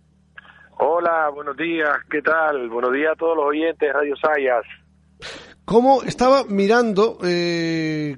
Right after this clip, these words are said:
Speaker 2: cómo es posible que canciones como La Cucaracha superen los once millones, eh, de reproducciones en YouTube, por ejemplo?
Speaker 1: Bueno, eh, a la verdad que eso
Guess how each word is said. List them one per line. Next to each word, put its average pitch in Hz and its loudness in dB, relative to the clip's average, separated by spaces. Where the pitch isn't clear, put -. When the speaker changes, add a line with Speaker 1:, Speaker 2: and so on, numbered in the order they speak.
Speaker 2:
cómo 233 -4
es - -4
posible 214 -2
que 185 -2
canciones 190 -2
como 185 -4
La 180 2
Cucaracha 185 0
superen 190 2
los 175 0
once 208 0
millones, 196 0
eh, 175 0
de 165 0
reproducciones 165 0
en 175 -4
YouTube, 180 2
por 156 2
ejemplo? - -2
Speaker 1:
Bueno, 120 -4
eh, 104 -12
a 101 -6
la 104 -2
verdad 104 -2
que 117 -8
eso 123 -2